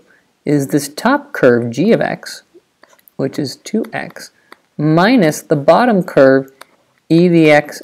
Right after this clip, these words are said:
minus one. That's the height, and that is gonna be times dx, and I can find my volume for that. And so, using my calculator, I'm going to, I know my x value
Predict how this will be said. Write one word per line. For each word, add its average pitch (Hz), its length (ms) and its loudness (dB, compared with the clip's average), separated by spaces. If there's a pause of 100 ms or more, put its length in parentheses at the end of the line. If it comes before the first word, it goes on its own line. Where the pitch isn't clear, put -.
minus 139 500 -8 (160)
one. 87 460 -6 (1400)
That's - 260 -4
the 127 140 -6
height, - 340 -2
and 131 180 -2
that 151 200 0
is 156 80 -4
gonna 151 160 -4
be 131 160 -4
times 131 580 -10
dx, 131 540 -8
and 143 120 -10
I 135 120 -8
can 135 180 -12
find 139 560 -6
my 139 220 -6
volume 131 480 -4
for 131 180 -6
that. - 420 -6 (600)
And 135 140 -6
so, 170 420 4 (340)
using 165 400 2
my 139 140 2
calculator, 170 760 2 (2500)
I'm 135 220 0
going 127 340 0
to, - 200 -8
I 131 80 0
know 143 160 2
my 135 140 0
x - 280 -6
value 131 540 2